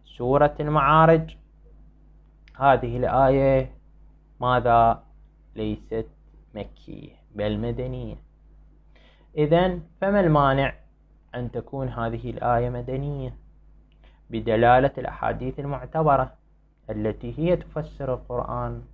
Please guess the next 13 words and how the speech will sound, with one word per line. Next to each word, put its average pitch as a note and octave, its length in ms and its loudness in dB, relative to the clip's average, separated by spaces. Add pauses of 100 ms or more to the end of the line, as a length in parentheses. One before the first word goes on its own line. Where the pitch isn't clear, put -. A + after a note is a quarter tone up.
(380)
لا C#3+ 180 2
نفسره C3+ 800 -2 (200)
حسب B2 340 -4
مزاجنا؟ A2+ 600 -6 (720)
رواة G3 540 8 (340)
الحديث A#2+ 640 -4 (720)
الذي A2 640 -2
يبين B2+ 720 0
أن A#2 300 -6
هذه A2+ 500 -4
الآية A#2 480 2
نزلت D3+ 800 4 (160)
في A#2 460 -8